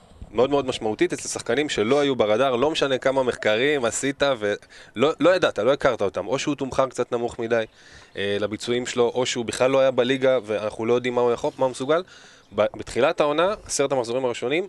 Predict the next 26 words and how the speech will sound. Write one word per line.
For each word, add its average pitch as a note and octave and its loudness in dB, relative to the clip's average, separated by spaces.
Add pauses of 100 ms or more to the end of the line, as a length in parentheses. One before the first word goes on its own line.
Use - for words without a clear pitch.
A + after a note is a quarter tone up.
(360)
מחירים A#2+ -2
יכולים C3+ 0
לעלות A#2 0
יותר. F#2 -8 (460)
בשלב C#3+ 0
הזה, C#3 2
שוב, A2+ 0
השיקול C#3 -2
הוא C#3 4
אצל G#2+ -2
כל A2+ 2
אחד, C#3+ 2 (720)
אני D#3 0 (140)
מרגיש A2+ 0
שיot-, G#2 -2
אפשר F3+ 2
יותר E3 2
להתחשב B2 -2
בעניין G#2 -2
הזה, E2+ -10
זאת - -12
אומרת, G#2+ -6
להביא A2+ 0
שחקן B2 -2
מספיק A#2+ -10
מוקדם A#2 0